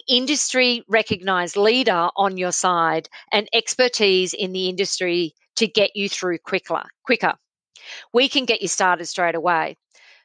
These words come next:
but you need to really look at who is the ideal consultant for you? Who's going to be your dream team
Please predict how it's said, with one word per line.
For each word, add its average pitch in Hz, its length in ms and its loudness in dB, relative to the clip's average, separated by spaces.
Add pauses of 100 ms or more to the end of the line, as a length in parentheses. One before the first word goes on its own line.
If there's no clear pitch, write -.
but 254 100 2
you 240 140 2
need 240 320 2
to 262 100 -4
really 226 340 2
look 202 220 -2
at 175 240 0 (340)
who 247 500 0 (100)
is 202 280 -2
the 208 240 2
ideal 208 540 2
consultant 180 720 -8
for 190 100 -8
you? 165 460 -6 (400)
Who's 254 380 2
going 220 320 0
to 208 100 -4
be 190 280 2
your 180 280 2
dream 226 600 0
team 175 520 -4